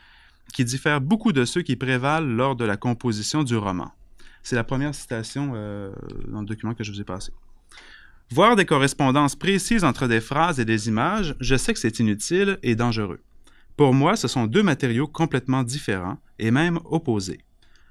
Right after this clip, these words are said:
Je continue à faire des films et à écrire des romans, et je ne ferai pas de film avec mes romans, ni de romans avec mes films. Ce sont deux activités parfaitement détachées l'une de l'autre.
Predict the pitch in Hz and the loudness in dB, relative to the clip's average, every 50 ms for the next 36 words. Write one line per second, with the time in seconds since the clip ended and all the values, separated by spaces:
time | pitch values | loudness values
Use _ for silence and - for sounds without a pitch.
0 | _ - - - - - - 170 180 - - 160 175 185 170 - 151 123 113 110 | _ -18 -4 0 0 2 2 2 2 2 2 0 0 0 0 0 0 0 0 0
1 | 101 98 - - 160 175 202 214 175 139 - - 117 123 113 107 104 147 151 - | -2 -4 -2 0 2 2 4 4 2 0 -2 -2 -2 0 0 0 0 -2 -2 -2
2 | - 160 175 160 127 123 117 107 104 101 101 101 117 156 196 - - - - - | 0 0 2 2 2 2 2 2 2 0 2 2 0 0 -2 -4 -10 -20 -20 -20
3 | - - - 107 113 120 127 120 120 - 127 110 113 113 - 202 170 127 110 - | -14 -6 -2 0 2 4 4 4 4 2 0 0 0 0 0 2 2 0 0 -2
4 | - - 208 196 160 127 110 107 110 - 120 113 110 107 104 101 104 107 131 170 | 2 2 4 4 4 2 0 0 0 0 0 0 2 2 2 2 4 4 2 2
5 | 202 196 - - 123 120 123 143 185 180 156 139 120 117 110 113 127 151 160 151 | 0 -2 -6 -4 0 2 4 4 4 4 4 4 4 2 2 2 2 0 -2 -4
6 | - 117 123 135 135 - 110 101 - - 87 87 87 - - - _ _ - - | -4 -2 -2 -2 -2 -2 -4 -4 -4 -4 -6 -8 -8 -10 -14 -16 _ _ -20 -20
7 | - - - - _ _ _ _ _ - - 113 - 123 110 110 165 202 185 151 | -20 -20 -20 -20 _ _ _ _ _ -4 -2 0 2 0 0 2 2 2 0 0
8 | 135 - 127 120 113 - 165 160 - - - 202 - - 147 127 - - 139 156 | -2 -2 -2 -2 0 0 0 -2 -2 -2 -2 -2 0 0 0 0 0 0 0 0
9 | 151 127 120 185 185 - 117 110 - - - 135 147 156 156 - 123 113 139 160 | 2 2 2 2 2 2 0 0 -2 -2 0 0 0 -2 -2 -4 -2 0 2 2
10 | 151 139 123 110 92 - - - - - | 2 2 0 0 -2 -2 -4 -8 -14 -20